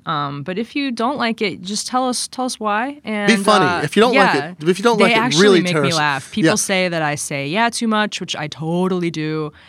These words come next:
Speaker 1: And
Speaker 2: At least be mean. If you're listening this far,
Speaker 1: Right.
Speaker 2: at least be mean to us so that we can
Speaker 1: Try
Speaker 2: laugh
Speaker 1: to
Speaker 2: at
Speaker 1: make
Speaker 2: it.
Speaker 1: me cry, and,
Speaker 2: <laughs>
Speaker 1: and you'll end up making me laugh in the process, usually. Um, and then we'd
Speaker 2: It makes you
Speaker 1: also,
Speaker 2: stronger.
Speaker 1: I, I wanna give a big shout out. We have a new columnist on Macworld that I'm really excited about. It's Lisa,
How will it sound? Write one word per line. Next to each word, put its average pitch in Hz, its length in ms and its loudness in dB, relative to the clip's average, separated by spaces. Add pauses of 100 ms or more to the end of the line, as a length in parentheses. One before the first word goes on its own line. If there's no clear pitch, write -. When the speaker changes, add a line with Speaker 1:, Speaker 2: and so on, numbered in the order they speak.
(180)
Speaker 1:
And 151 640 -4
Speaker 2:
At 170 100 0
least 233 240 2
be 196 120 6
mean. 131 360 0
If - 140 -14
you're 160 100 6
listening 180 360 4
this 151 160 0
far, 196 100 2
Speaker 1:
Right. 170 120 2
Speaker 2:
at - 60 0
least 208 160 2
be 180 120 4
mean 143 220 2
to 123 140 -6
us 69 140 -10
so 139 140 -2
that 123 100 -2
we 131 60 -2
can - 100 -2
Speaker 1:
Try 254 120 2
Speaker 2:
laugh 294 100 2
Speaker 1:
to - 60 0
Speaker 2:
at - 20 2
Speaker 1:
make 269 160 0
Speaker 2:
it. - 20 -20
Speaker 1:
me 226 80 0
cry, 147 380 0
and, 143 420 -4
Speaker 2:
<laughs> 208 100 -6
Speaker 1:
and 170 240 -8
you'll 175 140 -2
end 160 140 -4
up 151 80 -4
making 160 240 -8
me 147 80 -6
laugh 139 320 -6
in 147 60 -8
the 139 60 -8
process, 180 640 -2 (320)
usually. 175 420 -2 (120)
Um, 190 360 2
and 208 140 0
then 214 120 0
we'd 214 100 -2
Speaker 2:
It - 60 0
makes 311 260 2
you 330 60 4
Speaker 1:
also, 262 200 2
Speaker 2:
stronger. 202 300 -2
Speaker 1:
I, - 80 -4
I - 20 0
wanna 214 320 -2
give 233 220 -2
a 240 40 0
big 240 320 -2
shout 170 320 0
out. 135 200 -2
We 160 80 -4
have 180 140 -2
a 160 120 -6
new 202 260 2
columnist 190 880 -4
on 151 180 -4
Macworld 139 460 -6
that 139 80 -6
I'm 156 200 -6
really 185 220 -2
excited 160 380 -4
about. 135 300 -6
It's - 160 -12
Lisa, 175 440 -8